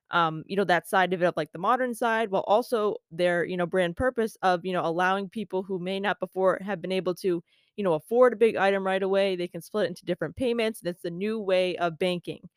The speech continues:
So I found that that was really smart to not only, you know, hit on those viral moments as we were just talking about with the Bud Light ad,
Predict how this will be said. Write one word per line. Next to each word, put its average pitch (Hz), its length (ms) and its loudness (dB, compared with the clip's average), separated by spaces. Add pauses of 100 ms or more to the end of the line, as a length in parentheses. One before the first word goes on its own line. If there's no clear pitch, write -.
(300)
So 202 320 4
I 202 160 4
found 220 340 -2
that 185 60 -4
that 170 160 0
was 170 180 -6
really 240 300 0
smart 202 400 -4
to 190 80 -8
not 180 180 -2
only, 185 280 0
you 180 100 -4
know, 170 120 -2
hit 196 220 -4
on 202 140 2
those 180 180 0
viral 165 300 -2
moments 240 360 0
as 208 160 -4
we 185 120 -2
were 180 100 0
just 180 160 -4
talking 185 320 -6
about 180 240 0
with 175 140 -4
the - 80 -10
Bud 160 200 0
Light 233 240 4
ad, 165 320 -2